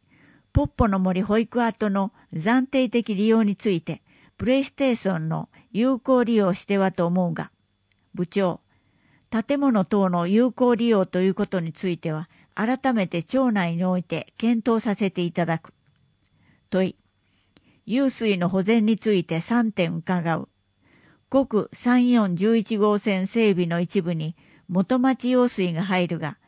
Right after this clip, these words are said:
暗渠でなく、西側歩道の脇に、快挙でできないか。部長。できる限り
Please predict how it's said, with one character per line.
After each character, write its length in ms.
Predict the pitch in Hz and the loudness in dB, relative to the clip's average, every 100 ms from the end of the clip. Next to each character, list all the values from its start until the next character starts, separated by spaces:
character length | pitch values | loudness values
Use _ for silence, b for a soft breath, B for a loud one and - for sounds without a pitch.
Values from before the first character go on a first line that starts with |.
| b b b b _ | b b b b _
暗 240 | 269 269 | 4 6
渠 180 | 226 190 | 6 4
で 140 | 170 | 4
な 160 | 165 175 | 2 0
く、 160 | - - b b b | -2 -12 b b b
西 320 | 175 214 254 247 | 0 2 4 6
側 280 | 254 226 | 6 4
歩 200 | 226 185 | 4 4
道 200 | 190 226 | 6 6
の 120 | 220 208 | 6 4
脇 260 | 214 214 | 2 2
に、 240 | 185 156 - b b b b - | 0 -2 -8 b b b b -2
快 220 | 269 262 | 2 4
挙 200 | 180 185 | 4 2
で 140 | 151 | 2
で 160 | 151 180 | 2 2
き 120 | 226 | 4
な 140 | 208 170 | 2 2
い 80 | |
か。 180 | - 143 - _ _ _ _ _ _ - | -2 -10 -12 _ _ _ _ _ _ -6
部 100 | 175 | -4
長。 380 | - 196 175 - b b b - | 0 2 2 -2 b b b -2
で 100 | 208 | 0
き 120 | 262 | 2
る 100 | 262 | 2
限 300 | 269 254 214 | 4 4 4
り 180 | 170 | 0